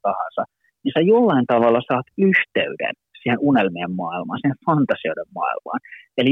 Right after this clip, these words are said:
jollain tavalla sillataan tätä yhteyttä sinne ehkä tämmöisen niin kuin sekulaariin Olymposvuoren tarinoihin, niin sillataan sitä tämmöisen tietyllä toteemeilla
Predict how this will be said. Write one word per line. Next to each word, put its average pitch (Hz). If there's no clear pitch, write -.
jollain 190
tavalla 123
sillataan 135
tätä 107
yhteyttä -
sinne 107
ehkä -
tämmöisen 113
niin 113
kuin -
sekulaariin 110
Olymposvuoren 107
tarinoihin, 107
niin 120
sillataan 151
sitä 110
tämmöisen 120
tietyllä 120
toteemeilla 101